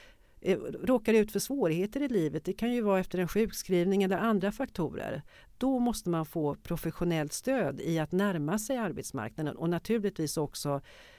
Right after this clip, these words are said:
eh, hjälp med var, var hittar man, eh, sina nya jobb. Sen tror jag att Arbetsförmedlingen, alltså dels har de ju jobbat vä-, väldigt bra tycker jag med sin digitala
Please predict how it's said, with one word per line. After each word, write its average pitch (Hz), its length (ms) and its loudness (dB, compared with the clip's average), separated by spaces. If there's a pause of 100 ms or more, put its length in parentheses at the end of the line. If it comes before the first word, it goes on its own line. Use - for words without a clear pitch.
(160)
eh, 131 280 0 (160)
hjälp 156 380 0
med 151 140 -2
var, 143 340 0
var 151 220 -4
hittar 143 380 -4
man, 190 300 2 (180)
eh, 147 180 -4 (560)
sina 156 280 -2
nya 151 300 0
jobb. 196 340 -2 (520)
Sen 208 140 6
tror 220 240 4
jag 175 80 8
att 175 100 -2
Arbetsförmedlingen, 156 1040 2
alltså - 180 2
dels 247 240 2
har 208 60 4
de 196 100 4
ju 185 60 4
jobbat 190 400 2
vä-, 202 160 2
väldigt 160 360 0
bra 202 300 0
tycker - 280 -6
jag 147 140 2
med 139 400 0
sin 147 420 0
digitala 156 800 2